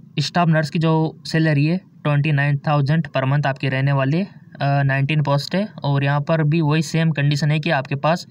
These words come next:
टेन प्लस टू पास आउट और जेएनएम का डिप्लोमा होना चाहिए। एज लिमिट थर्टी टू यहाँ पे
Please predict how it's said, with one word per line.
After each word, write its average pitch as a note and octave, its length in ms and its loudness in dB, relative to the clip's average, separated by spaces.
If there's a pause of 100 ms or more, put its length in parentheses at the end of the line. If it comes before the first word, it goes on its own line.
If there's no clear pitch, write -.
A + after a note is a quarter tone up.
(1300)
टेन D3+ 200 0
प्लस D3+ 280 -2
टू D#3+ 100 0
पास D3 300 0
आउट E3 220 0 (140)
और D3+ 140 2
जेएनएम C#3 340 2
का F#3 180 -2 (220)
डिप्लोमा C#3 460 -2 (140)
होना C3 220 0
चाहिए। B2 380 -6 (520)
एज D#3+ 220 0
लिमिट E3 320 0 (220)
थर्टी D#3 260 -2
टू D#3 180 0
यहाँ D3 180 0
पे G#3 180 -4